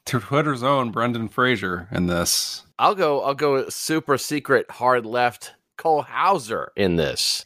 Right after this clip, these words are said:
Speaker 1: That was my next. God dang it. I don't know if I know anybody else. I might have run out.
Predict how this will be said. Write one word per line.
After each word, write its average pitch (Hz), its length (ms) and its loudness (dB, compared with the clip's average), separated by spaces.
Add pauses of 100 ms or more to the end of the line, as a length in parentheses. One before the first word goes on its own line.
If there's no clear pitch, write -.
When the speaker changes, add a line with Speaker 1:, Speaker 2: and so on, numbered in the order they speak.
(120)
Speaker 1:
That 151 140 0
was 143 120 -2
my 147 140 -2
next. - 680 -2
God - 340 0
dang 165 260 -2
it. 131 160 0
I 131 80 0
don't 208 160 0
know 165 80 -2
if 147 140 -4
I 156 80 4
know 208 200 0
anybody 175 380 0
else. 95 340 0
I 131 120 -2
might 202 160 2
have 131 120 0
run 123 200 0
out. 165 340 0